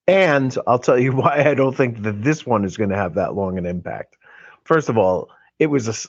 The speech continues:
it was, I think, a slam dunk. It's a ridiculous thing to even ask, and it was completely brought up by Trump for the purpose of delaying the trial. There, there was no way that he could have expected that he was gonna win this.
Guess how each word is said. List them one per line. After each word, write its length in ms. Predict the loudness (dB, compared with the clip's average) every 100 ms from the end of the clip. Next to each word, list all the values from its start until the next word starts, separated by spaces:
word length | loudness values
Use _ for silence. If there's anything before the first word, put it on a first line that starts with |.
| _
it 200 | -2 0 2
was, 560 | 2 2 0 -4 -12 -20 _
I 100 | -2
think, 240 | 0 -2 -2
a 40 |
slam 380 | -10 -10 -10 -10
dunk. 140 | -4
It's 180 | -2 0
a 60 | 0
ridiculous 1000 | 0 -2 -2 -2 -2 0 -2 -2 -6 -4
thing 200 | 0 0
to 140 | -2 -4
even 260 | -2 0
ask, 380 | 0 0 -2 -6 -14 -8 -2
and 120 | 0
it 60 | 0
was 160 | -2
completely 1080 | 0 0 0 -2 0 2 2 -2 -4 -4 -8 _ _ _ _ _
brought 260 | 2 2 4
up 200 | 0 0
by 200 | 2 2
Trump 400 | 0 0 0 -2
for 380 | -8 0 2 2
the 120 | 0
purpose 560 | 0 -2 0 -4 -6 -2
of 460 | 2 4 2 0 -4
delaying 520 | -2 0 0 -2 -4
the 60 | -6
trial. 500 | -6 -6 -6 -10 -16 _ _ _ _ _ 0
There, 260 | 0 0 -8 -14 -6
there 220 | 0 2
was 180 | 2 2
no 120 | 2
way 340 | 2 2 2
that 120 | 0 -2
he 140 | -4
could 160 | -2 -2
have 140 | -4
expected 540 | -8 -2 -2 0 -4
that 100 | -2
he 100 | -4
was 140 | -4 -4
gonna 180 | -4 -2
win 240 | -4 -4
this. 380 | -4 -6 -10